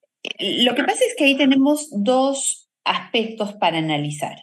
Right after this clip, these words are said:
El primero tiene que ver con la discusión que hemos visto el día de ayer, eh, con respecto al adelanto de elecciones. Eh, se movía en dos bifurcaciones. Una, eh, de los que pedían la Asamblea Constituyente y que se han mantenido en sus trece hasta el final, un grupo pequeño en realidad,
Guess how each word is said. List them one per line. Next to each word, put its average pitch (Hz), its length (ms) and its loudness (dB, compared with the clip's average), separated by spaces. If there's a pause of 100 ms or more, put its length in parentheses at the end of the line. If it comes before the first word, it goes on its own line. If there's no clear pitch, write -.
El 196 200 -2
primero 254 340 0
tiene 320 200 -4
que 285 100 -4
ver 254 180 -4
con 294 100 0
la 214 100 2
discusión 185 600 -6
que 226 80 -6
hemos 190 180 -8
visto 190 300 -8
el 196 80 -4
día 180 260 -2
de 185 100 -2
ayer, 165 480 -2 (680)
eh, 165 400 -4 (380)
con 208 200 -2
respecto 196 380 -4
al 240 120 0
adelanto 196 480 -2
de 185 80 -2
elecciones. 160 600 -10 (360)
Eh, 151 160 -6
se 214 140 -2
movía 226 600 -2
en 165 320 -4
dos 208 460 -2
bifurcaciones. 160 1120 -10 (380)
Una, 247 640 0
eh, 160 260 -6
de 165 100 0
los 165 180 -2
que 185 140 -4
pedían 185 400 -2
la 208 60 -4
Asamblea 175 400 -4
Constituyente 170 800 -4
y 214 100 -6
que 147 140 -6
se 151 120 -4
han 165 120 -4
mantenido 170 420 -4
en 180 80 -6
sus 170 160 -14
trece 165 240 -6
hasta 185 180 -8
el 165 100 -8
final, 160 300 -2
un 339 60 -4
grupo 190 400 -2
pequeño 175 540 -2
en 156 140 -2
realidad, 151 640 -2